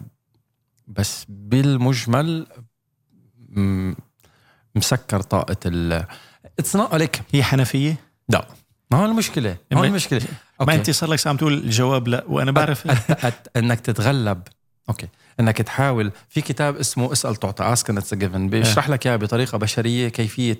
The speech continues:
Speaker 1: ال-، ال-، الحديث عن هذا البعد أو هذا العالم.
Speaker 2: هو، هو بيخص هذا الموضوع بالتحديد؟
Speaker 1: بخ-، بخص
Speaker 2: ولا
Speaker 1: هذا البعد.
Speaker 2: بيصب فيه؟ ولا بيصب فيه؟
Speaker 1: بخ-، بخص هذا البعد
Speaker 2: يعني
Speaker 1: بشكل
Speaker 2: هل
Speaker 1: عام.
Speaker 2: هو متمركز حوالي هذا الموضوع
Speaker 1: نعم.
Speaker 2: ولا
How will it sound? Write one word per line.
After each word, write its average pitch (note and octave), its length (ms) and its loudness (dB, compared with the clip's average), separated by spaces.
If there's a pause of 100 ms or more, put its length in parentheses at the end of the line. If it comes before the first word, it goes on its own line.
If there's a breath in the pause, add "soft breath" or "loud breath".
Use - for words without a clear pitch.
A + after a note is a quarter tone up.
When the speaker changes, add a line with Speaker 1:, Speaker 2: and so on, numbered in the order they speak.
(120)
Speaker 1:
ال-، G2 200 -2
ال-، G2 300 -2
الحديث A2 560 -2
عن A#2 280 0
هذا A2 260 2
البعد F#2 400 -2
أو F#2 180 -2
هذا G2+ 200 2
العالم. F2 360 -2
Speaker 2:
هو، A#2+ 140 0
هو B2 280 2
بيخص A#2 500 -2
هذا C3 120 -4
الموضوع B2+ 340 -4
بالتحديد؟ B2 560 -8
Speaker 1:
بخ-، A#2+ 220 2
بخص C#3+ 320 -2
Speaker 2:
ولا D3 100 4
Speaker 1:
هذا C#3 60 4
البعد. A#2+ 340 2
Speaker 2:
بيصب A2 40 0
فيه؟ A2 220 -2 (120)
ولا A#2+ 160 -4
بيصب A2+ 300 -4
فيه؟ - 160 -6
Speaker 1:
بخ-، A#2 160 0
بخص A#2+ 520 -2
هذا A#2+ 160 4
البعد G2+ 360 2
Speaker 2:
يعني G#2 120 2
Speaker 1:
بشكل F#2+ 100 2
Speaker 2:
هل B2+ 100 4
Speaker 1:
عام. B2 80 4
Speaker 2:
هو C3 140 0
متمركز A#2+ 680 0
حوالي B2 440 0
هذا A#2+ 260 2
الموضوع B2 640 0
Speaker 1:
نعم. C3+ 100 4
Speaker 2:
ولا B2+ 340 0